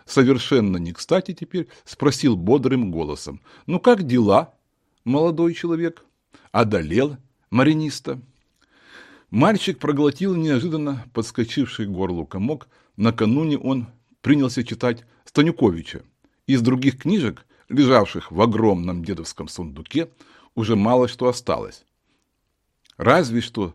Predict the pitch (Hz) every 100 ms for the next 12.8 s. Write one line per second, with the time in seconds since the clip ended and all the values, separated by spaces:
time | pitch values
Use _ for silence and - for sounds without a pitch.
0 | _ - 120 104 117 110 98 101 104 104
1 | 127 117 - _ _ 185 - 82 - -
2 | 65 - _ _ 120 107 110 147 - 170
3 | - - - _ - 117 104 101 120 107
4 | 107 98 - 85 101 123 - _ _ -
5 | 143 147 - 95 73 65 - - _ _
6 | _ - 110 120 123 117 113 - 196 -
7 | - _ - 127 131 101 87 82 101 147
8 | - _ _ 101 90 104 120 117 104 104
9 | 107 110 - - - - _ _ _ 95
10 | 113 123 120 233 190 _ _ 90 113 175
11 | 175 165 160 175 185 170 113 - _ _
12 | 104 113 120 - 110 87 71